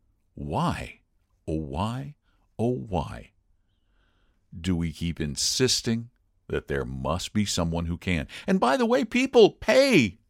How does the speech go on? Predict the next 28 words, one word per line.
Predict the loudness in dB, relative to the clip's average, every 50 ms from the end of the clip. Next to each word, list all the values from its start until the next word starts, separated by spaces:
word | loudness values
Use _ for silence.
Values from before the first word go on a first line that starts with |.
| _ -2
Gary | 2 2 4 4 4 2
Shilling | 2 4 4 6 6 6 4 4 2 -4 -8 _ _ _ _ _ _ _ _ _ _ _
three | -6 -2 4 6 6
hundred | 8 6 6 4 2
and | 0 2
some | 4 4 6 8
odd | 8 8 8 6 6 6
bucks | 6 6 6 4 2 2
a | 2 2
year | 4 4 4 4 6 6 6 6 6 2 0 -6 -20 -20 -14 _
for | 4 4 6 8
his | 6 4 4 2
pro-, | -2 2 2 2 2 0 -14 _ _ 2
his | 2 2 2 2
prognosticative | 4 6 6 6 6 6 6 6 6 4 4 0 4 4 4 6 6 4 6 6
newsletter. | 4 4 4 4 4 4 2 0 4 6 8 8 8 6 4 0 -2 -10 _ _ -20 -20 -16 -4 2
I | 4 4
don't | 6 6 4
know | 4 4 4
how | 6 6 6
many | 6 4 4 2 2 2
people | 2 0 2 2 2 2
do | 4 6 6 8 8 8
it, | 6 4 4 4
but | 4 6
it's | 4 4 4
obviously, | 6 6 6 4 2 2 2 2 2 0 -4 -6 -10 -4 2 2 2 2 2 -2 0
it's, | 0 0 0 -2 -10 -10 -8